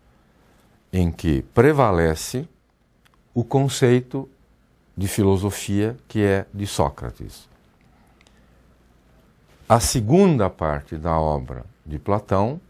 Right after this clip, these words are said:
a gente diz que é diálogo platônico, ou seja, aparece o pensamento de Platão e não o de Sócrates.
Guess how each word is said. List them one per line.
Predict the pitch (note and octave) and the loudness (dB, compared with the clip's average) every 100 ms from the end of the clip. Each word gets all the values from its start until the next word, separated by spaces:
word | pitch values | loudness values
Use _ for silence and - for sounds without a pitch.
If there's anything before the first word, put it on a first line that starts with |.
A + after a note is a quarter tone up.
| _ _ - | _ _ -10
a | F2 | -8
gente | F2+ G2 G#2+ | -4 -4 -4
diz | F#2 G2 A#2+ - | -2 -2 -2 -6
que | - G#2 | -4 0
é | G2 G2 G#2 A2+ _ _ _ | 2 2 0 -2 _ _ _
diálogo | F#2 F#2+ F2 G2+ A2 G#2+ A#2 - | -2 2 2 2 0 -2 -8 -4
platônico, | A2+ A2 - A2 G#2 F#2 E2 - | 0 0 0 0 2 0 -4 -10
ou | A#1 D2+ | -12 -8
seja, | - E2+ C#2+ B1+ A1 _ _ - - | -2 -2 -2 -8 -14 _ _ -20 -8
aparece | F2 - F#2+ F#2+ A2 - A#2 | -4 0 2 2 0 -2 -6
o | |
pensamento | - A#2 B2 B2 G2+ G2 G#2+ G#2+ | -2 -2 0 0 0 -2 -2 -4
de | F#2+ G2 C3 | -6 -4 -2
Platão | A2+ G2+ - A#2 G#2+ C#2+ - | 0 0 0 0 0 -4 -10
e | E2 | -8
não | E2 F2 A2+ A#2 - | -6 -2 -2 -4 -8
o | E2 | -10
de | D2+ | -10
Sócrates. | - C#2+ A#1+ C2+ A1 - A1 | -8 -8 -8 -12 -18 -16 -18